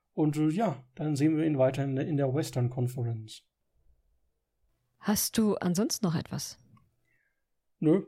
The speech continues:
Speaker 1: nicht wirklich. Ich bin gespannt, wie es weitergeht. Ich freue mich auf das nächste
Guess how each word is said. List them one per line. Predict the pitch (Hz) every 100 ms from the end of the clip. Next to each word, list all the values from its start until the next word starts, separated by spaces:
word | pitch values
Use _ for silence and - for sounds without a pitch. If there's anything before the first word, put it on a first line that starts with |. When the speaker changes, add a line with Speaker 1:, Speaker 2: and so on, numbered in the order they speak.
| -
Speaker 1:
nicht | 160 147
wirklich. | 139 151 139 180 - _
Ich | - - - _ _ _
bin | - 196
gespannt, | 233 - 190 202
wie | 160
es | 131
weitergeht. | 143 175 190 165 214
Ich | 226 127 - -
freue | - 165
mich | 165
auf | 170
das | - 139
nächste | 139 151 151 143 139